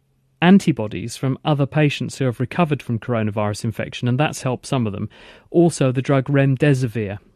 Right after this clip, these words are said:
which is made by Gilead Pharmaceuticals and is, is undergoing clinical trials and evaluation for treatment in covid at the moment, does appear to work under these circumstances and can help the patients to clear the virus from their body.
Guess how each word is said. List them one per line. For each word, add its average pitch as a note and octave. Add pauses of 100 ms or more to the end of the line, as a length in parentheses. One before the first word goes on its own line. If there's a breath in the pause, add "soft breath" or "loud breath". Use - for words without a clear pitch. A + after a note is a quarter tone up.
(140)
which C3+
is A#2+
made C3
by B2+
Gilead B2
Pharmaceuticals G#2+
and C3
is, B2
is C3
undergoing B2+
clinical B2
trials B2
and B2
evaluation B2
for G#2 (420 soft breath)
treatment C#3+
in A2
covid A#2
at A2+
the B2
moment, B2 (340 soft breath)
does D3+
appear C3+ (200)
to C#3
work C#3+
under A2+
these A#2+
circumstances A#2
and B2
can C3
help C3+
the B2+
patients B2+
to B2+
clear C#3
the B2
virus B2
from B2
their A#2+
body. A#2+